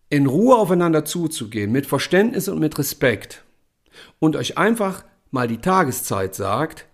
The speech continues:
ist das der erste Schritt zu weniger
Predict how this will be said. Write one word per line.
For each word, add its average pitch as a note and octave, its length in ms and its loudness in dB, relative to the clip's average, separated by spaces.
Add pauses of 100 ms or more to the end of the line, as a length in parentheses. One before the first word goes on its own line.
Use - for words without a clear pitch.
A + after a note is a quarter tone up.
(260)
ist C#3 220 -2
das A2 160 -6
der G2 200 -8
erste E3+ 340 -2
Schritt B2+ 460 -2 (300)
zu F#2+ 320 -10
weniger A#2 680 -2